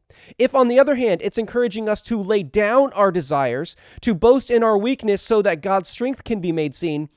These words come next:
that sounds more like the gospel. If what I'm saying is the gospel is about me getting ahead in the world, it's probably not the gospel. If, on the other hand, I'm being persecuted and shunned and looked down on for my beliefs,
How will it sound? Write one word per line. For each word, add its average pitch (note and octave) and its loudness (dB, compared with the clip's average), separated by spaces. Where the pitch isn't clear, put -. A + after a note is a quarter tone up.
that F3+ -2
sounds G#3+ -2
more D3+ 0
like B2+ -2
the B2 -10
gospel. C#3 -6
If B3+ 2
what A3+ 2
I'm A#3+ 0
saying B3 0
is A3 -4
the G#3+ -2
gospel F#3 -2
is F#3+ -2
about G#3+ 2
me A3+ -2
getting A3 -2
ahead A3 0
in A#3+ -2
the F#3+ 0
world, C3 -4
it's A#3 0
probably B3+ 0
not G#3+ 0
the F#3 -4
gospel. E3+ -4
If, B3 0
on B3+ 2
the A#3+ 2
other B3+ 2
hand, F#3+ -2
I'm G3 0
being A#3 -6
persecuted F#3+ -6
and G3 -4
shunned B3+ 0
and G3 -4
looked G#3+ -2
down A#3+ 2
on A#3 2
for G#3 -4
my G3 2
beliefs, G#3 -2